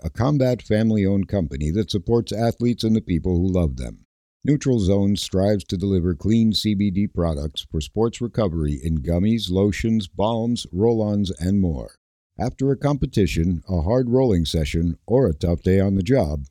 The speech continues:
Neutral Zone has a product designed to help you reduce inflammation,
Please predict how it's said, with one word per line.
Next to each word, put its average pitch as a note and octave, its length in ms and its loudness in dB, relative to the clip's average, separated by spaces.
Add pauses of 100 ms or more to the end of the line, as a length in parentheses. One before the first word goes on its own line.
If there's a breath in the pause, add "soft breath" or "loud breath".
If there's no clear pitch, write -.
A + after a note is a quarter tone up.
Neutral G#2+ 420 2
Zone F2+ 280 0
has A2 200 0
a - 40 -4
product F2 440 -2
designed E2+ 460 0
to G2+ 80 0
help B2 240 -2
you F2 400 0
reduce F#2 400 -2
inflammation, A#2 800 0